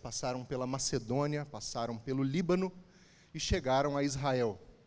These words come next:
E Paulo, depois de passar pela Grécia, depois de passar pela Macedônia, depois de passar pelo Líbano, parada em Tiro, faz essa parada em Cesareia de Filipe, fica na casa de Filipe.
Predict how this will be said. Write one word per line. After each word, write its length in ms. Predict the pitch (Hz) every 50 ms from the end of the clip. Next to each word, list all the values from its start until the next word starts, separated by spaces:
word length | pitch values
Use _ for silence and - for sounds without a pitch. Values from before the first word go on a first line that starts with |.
| _ _ _ _ _ _ _ _ - - - - - - - _
E 80 | - 143
Paulo, 440 | 143 - 170 175 185 190 190 190 180
depois 260 | 160 151 - 165 156
de 80 | 147
passar 240 | 147 156 139 - 151
pela 220 | 147 156 151 156 143
Grécia, 360 | 139 143 151 156 151 - 147
depois 240 | 135 139 135 151 135
de 60 | 139
passar 260 | - 143 - - 143
pela 160 | 143 147 139
Macedônia, 720 | 135 139 143 - - 156 139 127 131 139 156 156 156 156 147
depois 240 | 131 127 - 139
de 60 | 127 127
passar 300 | - 131 - - 143 135
pelo 180 | 143 139 135
Líbano, 480 | 131 127 131 151 156 135 147 143 143 135
parada 420 | - 127 120 120 120 120 117 120
em 80 | 123 127
Tiro, 540 | 127 - - - 175 175 185 185 196 220 - - - - - - - - _
faz 240 | - - 160 156 143
essa 220 | 170 - - 180
parada 400 | - - 190 175 160 160 165 156
em 80 | 165 156
Cesareia 720 | - - - 170 156 175 180 160 139 147 151 160 160 143
de 100 | 127 143
Filipe, 560 | - - 180 151 135 139 139 - - - - - _ _ - - - _ _
fica 480 | - - - 180 202 202 202 - 135
na 100 | 127 123
casa 260 | 113 - 120 113 110
de 80 | 110 110
Filipe. 540 | 107 - - 120 110 113 113 - - -